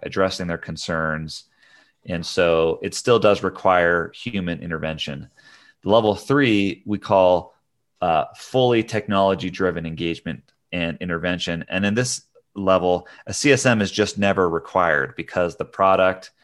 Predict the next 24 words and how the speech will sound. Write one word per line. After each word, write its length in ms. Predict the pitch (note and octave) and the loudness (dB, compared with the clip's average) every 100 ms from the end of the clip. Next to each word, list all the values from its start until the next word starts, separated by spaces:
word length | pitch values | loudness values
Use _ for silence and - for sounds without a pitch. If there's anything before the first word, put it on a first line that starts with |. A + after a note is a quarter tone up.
| _ _ _ _ | _ _ _ _
the 280 | G2 E2+ D#2+ - | -6 0 0 2
onboarding, 920 | G2 G2 F#2+ F#2+ F2+ F2 E2+ E2+ D#2+ _ _ _ | 2 2 0 0 2 0 -4 -8 -12 _ _ _
the 160 | E2+ F2 | -8 -8
engagement 680 | E2+ F2+ F#2 F#2 F#2+ F2+ - _ | -6 -4 -2 -2 -4 -6 -8 _
is 300 | F2 E2+ - | -6 -6 -8
very 500 | F#2+ D#2+ F2 G2+ A2 | -14 -10 2 4 4
mature. 720 | G#2+ G2 - F2+ E2 E2 D#2+ - _ _ _ _ | 2 -2 -2 0 2 0 -2 -8 _ _ _ _
There 200 | F#2 E2 | 0 0
are 60 | |
lots 360 | E2 F#2 G2 - | 2 4 2 -2
of 80 | - | -8
support 400 | - - G2 - | -10 -4 -4 -2
systems 440 | G2 - F2+ F2 | -8 -8 -10 -8
in 80 | E2 | -10
place 360 | - E2+ E2+ - | -4 -2 -2 -6
to 100 | - | -6
help 180 | E2 | -6
customers 720 | - F2+ - - E2 D#2+ D#2 - | -4 -6 -6 -10 -6 -6 -8 -14
self-serve, 1040 | - G#2 F#2+ - - G2+ F#2+ F#2 G2 - _ _ _ _ | 0 2 2 0 0 2 2 0 -2 -10 _ _ _ _
uh, 120 | F2 | -4
their 160 | - F2 | -2 -2
way 200 | F2 F2 | -2 -4
to 240 | - - | -6 -8
success. 760 | G#2 G2 - F#2+ F2 F2+ - - | -8 -8 -2 2 2 -2 -12 -16